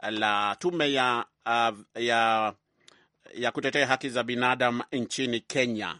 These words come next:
Eh, amenieleza kwamba hayuko nasi kwa muda mrefu, kwa hivyo nipe, nimpe nafasi na nitamuuliza swali moja tu kwa sasa. Eh, upi mtazamo wenu Doctor Bernard Mogesa, eh, ninyi kama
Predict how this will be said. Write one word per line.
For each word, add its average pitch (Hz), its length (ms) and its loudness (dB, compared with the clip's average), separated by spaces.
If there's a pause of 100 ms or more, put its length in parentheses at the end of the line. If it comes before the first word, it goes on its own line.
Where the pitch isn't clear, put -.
(340)
Eh, 107 260 0
amenieleza 117 720 0
kwamba 110 440 0
hayuko 110 400 -4
nasi 113 320 -2
kwa 104 160 -6
muda 113 260 -4
mrefu, 117 340 -4
kwa 117 140 -2
hivyo 120 220 -2
nipe, 147 440 -2
nimpe 147 380 -4
nafasi 120 720 -4 (280)
na 113 120 -4
nitamuuliza 127 680 -2
swali 117 340 -2
moja 117 380 -2
tu 120 160 -10
kwa 107 160 -4
sasa. 98 560 -2 (320)
Eh, 113 320 2
upi 185 320 2
mtazamo 135 640 2
wenu 147 280 2
Doctor 131 600 2
Bernard 127 560 0
Mogesa, 113 640 -2 (380)
eh, 110 120 -8
ninyi 139 420 0
kama 131 600 0